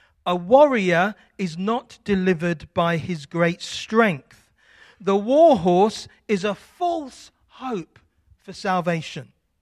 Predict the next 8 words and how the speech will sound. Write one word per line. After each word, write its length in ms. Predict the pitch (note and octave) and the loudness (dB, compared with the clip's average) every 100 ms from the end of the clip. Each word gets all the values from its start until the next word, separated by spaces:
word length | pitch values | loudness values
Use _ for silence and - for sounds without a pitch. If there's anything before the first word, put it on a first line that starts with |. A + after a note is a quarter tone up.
| _ _ _ _ _ _ _ | _ _ _ _ _ _ _
and 260 | F#3+ F#3 D3 | -6 -6 0
by 360 | A#3 B3+ C4 - | 4 4 4 2
its 240 | A#3+ - | -6 -8
great 400 | - A3 A3 A3+ | -2 4 4 2
might 540 | G3 G3 F#3+ F#3+ - - _ _ | -4 -2 0 -2 -4 -16 _ _
it 240 | B3+ - | -10 -10
cannot 520 | - A3+ A3 A3 G#3+ E3 | -8 -6 -2 -2 -4 -6
rescue. 580 | E3+ - - D3+ A#2 | -10 -10 -14 -14 -14